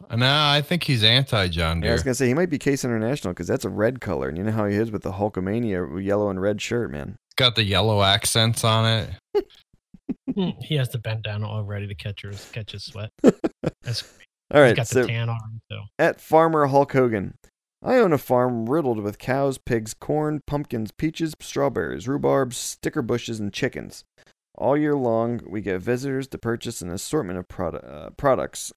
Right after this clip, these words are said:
Speaker 2: uh, that we sell. Tractors, wood, crafted toys, lumber, lottery tickets, guns. You know, the usual farm
Speaker 3: <laughs>
Speaker 2: stuff.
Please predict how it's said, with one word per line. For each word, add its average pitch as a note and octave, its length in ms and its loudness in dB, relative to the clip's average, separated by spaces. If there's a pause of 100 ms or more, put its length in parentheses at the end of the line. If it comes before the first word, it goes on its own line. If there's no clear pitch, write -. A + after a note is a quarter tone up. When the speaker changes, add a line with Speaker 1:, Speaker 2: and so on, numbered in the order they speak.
(140)
Speaker 2:
uh, E2 140 -6
that - 160 -6
we D#2 100 -10
sell. F#2+ 400 -4 (400)
Tractors, C3+ 640 0
wood, B2 340 0 (180)
crafted A2 380 -2
toys, A2+ 400 -4
lumber, A2 360 -4
lottery G#2+ 440 -2
tickets, - 340 -6
guns. B2 440 -4 (420)
You A3+ 120 0
know, B2 100 2
the E2+ 140 -2
usual A2+ 240 -2
farm D#3+ 220 2
Speaker 3:
<laughs> - 0 -
Speaker 2:
stuff. E2 380 -2